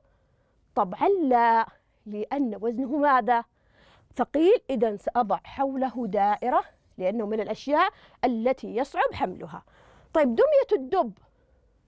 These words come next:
وزنها خفيف ولا ثقيل؟ ممتاز، خفيف، إذن لن أضع حولها دائرة. أنتقل للشيء الآخر، باص المدرسة الذي نشاهده في الشارع أو السيارات، تعتبر ثقيلة ولا خفيفة؟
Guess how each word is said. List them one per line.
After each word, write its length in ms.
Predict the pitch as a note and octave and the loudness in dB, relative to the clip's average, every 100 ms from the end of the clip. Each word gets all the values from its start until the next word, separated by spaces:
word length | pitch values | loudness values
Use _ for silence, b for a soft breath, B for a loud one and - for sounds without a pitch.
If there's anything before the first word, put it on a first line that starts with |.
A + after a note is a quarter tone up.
| _ _ _ _ _ - | _ _ _ _ _ -2
وزنها 460 | A3+ C4+ D#4+ D#4+ D4 | 2 2 2 0 0
خفيف 340 | D4 F#4+ A#4+ | 0 0 2
ولا 160 | G#4+ G#4+ | 2 0
ثقيل؟ 500 | E4+ D#4 D4+ D#4 D4 _ _ _ _ _ _ _ _ _ _ _ _ _ - | -2 -4 -4 -4 -6 _ _ _ _ _ _ _ _ _ _ _ _ _ -6
ممتاز، 840 | F3+ F3+ - B3 B3+ B3+ G#3+ F3 | -4 -4 -2 2 4 2 0 -6
خفيف، 760 | - - G#3+ - C#4+ E4+ D#4 - - | -16 -8 -8 0 4 4 2 -2 -6
إذن 300 | G#3+ G#3+ G3+ | -6 -4 -2
لن 180 | C#4 D#4+ - | 0 2 0
أضع 180 | A#3 G3 | -2 -2
حولها 580 | - C#4+ D4+ D#4+ D#4+ A4 | -2 -2 0 -2 0 0
دائرة. 380 | B3 - - - - B B - | -2 -4 -10 -18 -20 B B 0
أنتقل 420 | E4 F4+ E4 E4+ | 2 2 2 2
للشيء 280 | C#4+ - C#4 | 0 0 0
الآخر، 540 | A#3 C4+ D#4+ - G#4 | 2 2 2 2 0
باص 300 | C#4 A#3+ A#3 | 2 -4 -4
المدرسة 520 | A#3 B3+ C4 C#4+ C#4+ B3 | -4 -4 -2 -4 -4 -2
الذي 260 | A#3+ A#3 | -2 -2
نشاهده 420 | A3 - B3+ A#3 | -4 -2 -2 -2
في 80 | A3 | -6
الشارع 440 | - - D4+ D4 C#4 | -8 0 2 2 -2
أو 60 | G3 | -6
السيارات، 520 | - A#3 A3+ G#3+ G3+ b b b b - | -4 0 0 0 -2 b b b b -4
تعتبر 340 | C4 C#4 C#4 | -2 2 0
ثقيلة 380 | C4+ - F#4 G#4 | 0 -2 0 2
ولا 140 | F#4 | 2
خفيفة؟ 580 | E4 D#4 D4+ C#4+ A#3+ C4 | 0 -2 -4 -4 0 -2